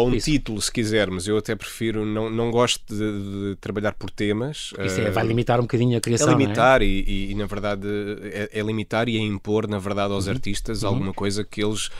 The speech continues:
Speaker 1: não têm que responder se não estão interessados.
Speaker 2: Mas há
Speaker 1: Portanto
Speaker 2: muitos que pa-, para muitos, se calhar, é um desafio. Olha que
Speaker 1: Sim.
Speaker 2: giro, nunca pensei nisso.
Speaker 1: Eu
Speaker 2: Boa
Speaker 1: não,
Speaker 2: ideia,
Speaker 1: não,
Speaker 2: vou
Speaker 1: há quem, <laughs>
Speaker 2: não é? É?
Speaker 1: Há quem defina títulos e a partir dos títulos é que convida, eh, artistas. Obviamente que há,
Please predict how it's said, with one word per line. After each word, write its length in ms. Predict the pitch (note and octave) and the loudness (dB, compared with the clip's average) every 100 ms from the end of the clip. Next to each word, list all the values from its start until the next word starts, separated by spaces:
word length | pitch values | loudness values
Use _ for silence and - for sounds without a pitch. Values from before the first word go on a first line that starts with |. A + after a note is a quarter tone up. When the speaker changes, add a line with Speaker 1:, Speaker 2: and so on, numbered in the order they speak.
| - | -6
Speaker 1:
não 200 | - G2+ | -2 0
têm 280 | G2 G#2+ A2 | 0 0 -2
que 320 | G#2+ A2 A2 G#2+ | -2 -2 -2 -2
responder 500 | - - G#2 F2+ G#2+ | -6 -4 -2 0 -2
se 140 | - | -2
não 60 | A2+ | -6
estão 180 | G#2 A2 | -4 -6
interessados. 520 | G#2 - - F2 - - | -6 -6 -6 -6 -6 -6
Speaker 2:
Mas 120 | G3+ | -2
há 100 | D#3 | 0
Speaker 1:
Portanto 40 | C3 | 4
Speaker 2:
muitos 180 | E3+ - | 4 4
que 40 | |
pa-, 240 | - G#3 D#3 | 2 2 2
para 140 | E3 | 4
muitos, 160 | D3+ F#3+ | 6 6
se 40 | |
calhar, 160 | - F#3 | 4 4
é 80 | F#3+ | 4
um 80 | F#3+ | 6
desafio. 720 | G#3+ - F3+ C3 G#2+ G#2 A2+ | 4 8 6 6 2 -6 -4
Olha 80 | - | -2
que 220 | B3 D4+ | 0 2
Speaker 1:
Sim. 80 | A3+ | 6
Speaker 2:
giro, 180 | F#3 E3 | 6 8
nunca 160 | D3 | 6
pensei 240 | G#3+ G#3 A#3 | 4 4 4
nisso. 280 | D#3+ - | 4 4
Speaker 1:
Eu 160 | D3+ C#3+ | 6 8
Speaker 2:
Boa 100 | D3 | 8
Speaker 1:
não, 80 | C#4+ | 8
Speaker 2:
ideia, 300 | C4 D3+ B2 | 8 8 6
Speaker 1:
não, 60 | |
Speaker 2:
vou 100 | F#3+ | 6
Speaker 1:
há 100 | A3 | 6
quem, 260 | G#3 C#3 C#3 C3 - | 4 4 4 2 4
<laughs> 220 | D#3 - - | 4 4 4
Speaker 2:
não 80 | D3 | 4
é? 40 | |
É? 100 | D#3 - | 4 4
Speaker 1:
Há 120 | C#3+ | 4
quem 320 | C#3 D#3+ D#3 | 6 8 8
defina 380 | G#2+ - A#2 A#2 | 8 6 6 4
títulos 460 | G#2+ B2 B2+ C#3 A2+ | 4 2 2 0 2
e 100 | A2 | 0
a 60 | |
partir 280 | G#2 A2+ A#2+ | 0 -2 -2
dos 200 | A2 G2 | -4 -4
títulos 480 | - A#2 G#2 A#2+ G#2 | -4 -6 -4 -4 -2
é 200 | G#2 G2 | -2 -2
que 60 | - | -4
convida, 520 | A2 F#2+ G#2 G2+ G2+ | -4 -4 -2 0 0
eh, 200 | G#2 G2 | -2 -2
artistas. 460 | F#2+ G#2 G#2 G2+ E2+ | -2 -4 -4 -4 -4
Obviamente 480 | E2 F2+ F#2 F2 | -4 -2 -4 -4
que 200 | - F#2+ | -8 -6
há, 200 | F2+ F#2 | -6 -6